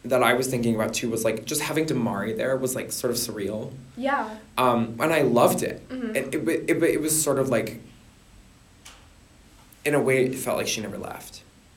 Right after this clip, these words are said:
Speaker 2: Right.
Speaker 1: Um, and, and there was a lot of comfort in that, for me anyway, like, as someone who, like, familiarity is really impor-, and I think, I think it's important for everybody, like, to have something that it's like, "This is familiar,
Speaker 2: Mm-hmm.
Speaker 1: and this is,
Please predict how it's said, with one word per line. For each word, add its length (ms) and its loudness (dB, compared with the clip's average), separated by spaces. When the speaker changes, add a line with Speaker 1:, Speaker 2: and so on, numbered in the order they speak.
Speaker 2:
Right. 300 -12
Speaker 1:
Um, 420 -6
and, 340 0
and 100 -2
there 80 0
was 100 0
a 40 -4
lot 120 2
of 100 -4
comfort 280 -8
in 120 -4
that, 260 -6
for 200 0
me 460 -2
anyway, 480 -4
like, 360 -6
as 200 -2
someone 440 -4
who, 300 -6
like, 180 -4
familiarity 600 -2
is 140 -4
really 360 -6
impor-, 280 -8
and 100 2
I 60 4
think, 180 0
I 60 -2
think 140 -2
it's 120 -4
important 300 -8
for 80 -8
everybody, 440 -12
like, 160 -6
to 80 -6
have 160 -6
something 260 -8
that 80 -12
it's 120 -10
like, 140 -14
"This 160 -12
is 120 -8
familiar, 600 -8
Speaker 2:
Mm-hmm. 420 -10
Speaker 1:
and 100 -4
this 180 -4
is, 400 -8